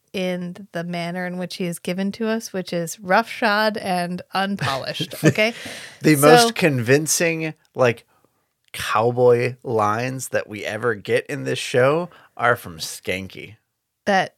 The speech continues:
Speaker 1: that is accurate because we don't, at least we don't try to be like, "Howdy, partner," or anything in the cowboy
Speaker 2: O-, only
Speaker 1: flashback.
Speaker 2: Skanky does that.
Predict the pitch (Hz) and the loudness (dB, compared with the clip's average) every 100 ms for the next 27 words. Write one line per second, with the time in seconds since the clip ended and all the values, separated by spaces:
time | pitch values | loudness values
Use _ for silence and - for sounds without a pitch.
0 | - 180 160 170 160 156 - - 220 - | -10 -8 -8 -6 -6 -6 -10 -8 -10 -6
1 | 185 208 208 254 - 220 190 214 269 320 | -6 -2 0 0 0 -4 -2 0 2 2
2 | 349 - - 226 220 214 214 - 196 190 | 0 -6 -6 -2 2 2 0 -2 0 0
3 | 196 185 170 - 185 233 233 175 - 160 | 0 -2 -4 -4 0 2 2 -2 -2 -2
4 | 175 202 214 196 208 214 - 262 - 254 | 0 0 0 0 2 2 2 2 2 -2
5 | 262 254 - 214 156 196 175 143 139 127 | -4 -4 0 2 4 2 2 2 4 0
6 | - 120 101 101 85 - 69 - | 2 0 -2 -8 -8 -8 -10 -10